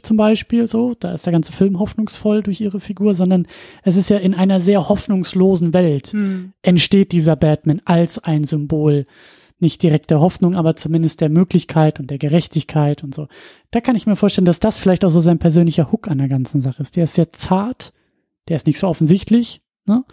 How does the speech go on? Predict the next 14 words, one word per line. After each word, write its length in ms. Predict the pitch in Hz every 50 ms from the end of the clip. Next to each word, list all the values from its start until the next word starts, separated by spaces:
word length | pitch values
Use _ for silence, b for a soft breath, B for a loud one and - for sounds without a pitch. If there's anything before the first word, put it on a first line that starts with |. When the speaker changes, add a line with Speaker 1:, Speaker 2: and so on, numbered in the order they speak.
| b b b b b b b b b b b b
Speaker 1:
Aber, 720 | - 175 165 170 151 147 165 160 160 156 156 156 165 202 -
ähm, 500 | 156 143 147 143 143 139 139 143 143 139 _ _ _ _ _ _ _ _ _ _ _ _ _ _ _ _ _ _ _ _ _ _ _ _ _ _ _ _ _ _ -
noch 340 | - 170 175 214 - - - _ _ -
zarter 440 | - - 185 180 202 202 - 196 190
als 200 | 180 175 - -
in 160 | 190 170 165
seinen 220 | 165 165 170 180
eigenen 420 | 180 185 175 175 180 185 180 170 165
Filmen 440 | - - 170 165 160 160 165 180 - _ _ _ _ _ _ _ _ _ _ _ _
auch 280 | - 202 185 165 - -
vorhanden. 600 | - - - 160 151 151 143 135 _ - - 165 _ _ b b b b b b b b b b b
Aber 240 | - 185 165 175 175 -
es 140 | - -
ist, 280 | 208 196 - - - _